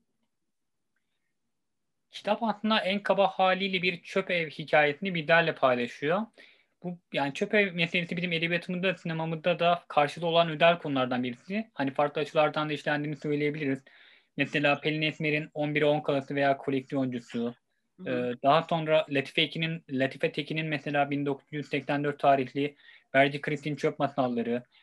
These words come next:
Speaker 1: Elfi Uluç'un Aziz Ayşe'si. Bir de farklı yönlerinde, e, bu çöp ev meselesini ve farklı karakterler üzerinden anlatıyor aslında.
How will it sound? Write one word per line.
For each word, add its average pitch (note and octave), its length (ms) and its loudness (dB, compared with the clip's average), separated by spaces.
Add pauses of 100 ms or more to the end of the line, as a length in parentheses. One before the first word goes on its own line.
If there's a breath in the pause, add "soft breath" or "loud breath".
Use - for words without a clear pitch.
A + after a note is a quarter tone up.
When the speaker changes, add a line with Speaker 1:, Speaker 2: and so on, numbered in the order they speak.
(120 soft breath)
Speaker 1:
Elfi C#3 280 0
Uluç'un D#3+ 540 -4
Aziz D3+ 220 -2
Ayşe'si. C#3 640 0 (260 soft breath)
Bir F3+ 80 -2
de G#3+ 140 4
farklı G3 300 4
yönlerinde, F#3+ 720 0
e, D#3+ 140 -6
bu F#3+ 240 -6 (120)
çöp F#3+ 180 -2
ev F3+ 120 2
meselesini D#3+ 580 -2
ve F#3 100 0
farklı D#3 300 2
karakterler D#3+ 520 4
üzerinden D3+ 400 0
anlatıyor E3+ 440 -2
aslında. A#2+ 420 -4